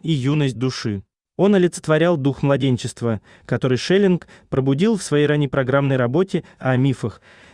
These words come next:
исторических легендах и философемах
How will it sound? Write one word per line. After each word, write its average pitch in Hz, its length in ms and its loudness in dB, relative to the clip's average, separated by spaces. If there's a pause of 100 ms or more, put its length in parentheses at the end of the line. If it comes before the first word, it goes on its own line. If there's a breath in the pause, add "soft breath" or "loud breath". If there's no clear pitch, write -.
исторических 131 680 -2
легендах 139 560 0 (340 loud breath)
и 131 100 -2
философемах 135 840 0